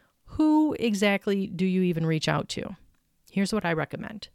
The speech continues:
If you think about online business like a ladder, so for example, if you're brand new and you have twelve people on your mailing list and three of them are you because you've been testing your opt-in form,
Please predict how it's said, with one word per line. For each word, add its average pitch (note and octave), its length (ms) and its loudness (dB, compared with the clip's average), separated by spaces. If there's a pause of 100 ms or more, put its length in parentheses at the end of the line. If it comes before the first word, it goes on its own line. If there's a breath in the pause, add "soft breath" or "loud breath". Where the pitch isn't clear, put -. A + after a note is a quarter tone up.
(1400 soft breath)
If G#3 120 -2
you B3 100 6
think D#4 140 0
about C4+ 300 4
online G3 400 4
business D#3+ 500 0
like D3+ 420 -2
a D3 80 -4
ladder, C#3+ 840 -2
so D3+ 240 -2
for G#3+ 240 2
example, F3+ 760 2
if F3 220 -6
you're E3+ 140 0
brand G3+ 520 2
new D3 340 2
and D#3+ 140 0
you D#3+ 100 2
have E3+ 180 -2
twelve A3 480 0
people E3+ 320 0
on D#3 100 2
your D3+ 80 2
mailing C#3 380 0
list C#3+ 360 -2
and D3+ 220 -2
three A3 380 0
of A3 100 4
them E3+ 220 4
are D#3+ 80 4
you E3 400 6
because D#3+ 320 0
you've D#3+ 80 0
been D3+ 180 -2
testing F#3 440 -2
your E3 140 2
opt-in E3+ 400 0
form, C#3+ 440 -2